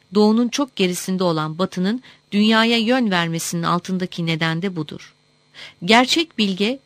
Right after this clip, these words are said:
bir Doğulu kadar derin, bir Batılı kadar girişkendir. Bilge güçlüdür. Bilge kitleleri sürükler. Bilge dünyayı değiştirir. Ben, Hazreti Muhammed'in şu anki imajını düşünüyorum da,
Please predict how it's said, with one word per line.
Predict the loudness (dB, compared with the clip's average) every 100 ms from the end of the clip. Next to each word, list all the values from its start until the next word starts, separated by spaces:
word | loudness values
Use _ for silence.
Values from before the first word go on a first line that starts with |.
| -4
bir | -2 0
Doğulu | 2 2 0 -2
kadar | -2 -2 -4 -2
derin, | 0 0 -2 -6 _ _ _
bir | -2 0 0
Batılı | -4 -2 -4
kadar | -4 -4 -4
girişkendir. | -4 -4 -4 -4 -4 -6 -6 -12 -18 _ _ -20 -20 -4
Bilge | 2 2 4 0
güçlüdür. | 0 -2 -2 -2 -2 -8 _ _ -8
Bilge | -6 -2 -2 -4
kitleleri | -6 -8 -4 -2 -2 -4
sürükler. | -8 -10 -8 -8 -10 -12 _ _ -8
Bilge | -6 -2 -2 -2
dünyayı | -4 -2 -2 -4
değiştirir. | -4 -6 -8 -10 -12 -14 -16 _ _ _ _ _ -4
Ben, | -2 -2 -4 -18 -20 -8
Hazreti | 4 4 4 0
Muhammed'in | 2 4 4 2 0 -4
şu | 0 2
anki | 4 2 -2
imajını | 0 0 0 -2
düşünüyorum | -2 -2 0 0 0 -2
da, | -4